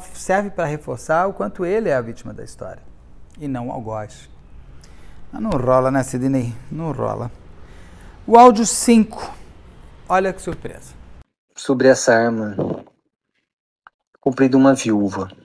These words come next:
Speaker 2: uma viúva da P M, a mulher tava precisando de grana. Gente, não vai atrás disso, não. A mulher não ia saber que eu ia fazer isso.
Speaker 1: Você percebe que, é,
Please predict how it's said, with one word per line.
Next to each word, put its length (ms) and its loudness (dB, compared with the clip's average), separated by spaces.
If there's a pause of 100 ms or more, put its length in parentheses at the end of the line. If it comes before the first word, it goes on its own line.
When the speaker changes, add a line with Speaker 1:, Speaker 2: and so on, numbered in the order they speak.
(140)
Speaker 2:
uma 100 0
viúva 320 0
da 120 2
P 160 -4
M, 360 -2
a 60 -6
mulher 240 0
tava 160 0
precisando 480 -2
de 160 -6
grana. 540 -2 (400)
Gente, 420 -10 (240)
não 140 0
vai 120 2
atrás 260 -2
disso, 180 -4
não. 340 -6 (680)
A 40 -4
mulher 240 6
não 80 4
ia 140 4
saber 480 -4
que 140 -6
eu 40 -2
ia 60 -4
fazer 320 -4
isso. 560 -6 (720)
Speaker 1:
Você 160 -8
percebe 640 4 (1160)
que, 320 0 (1600)
é, 720 -2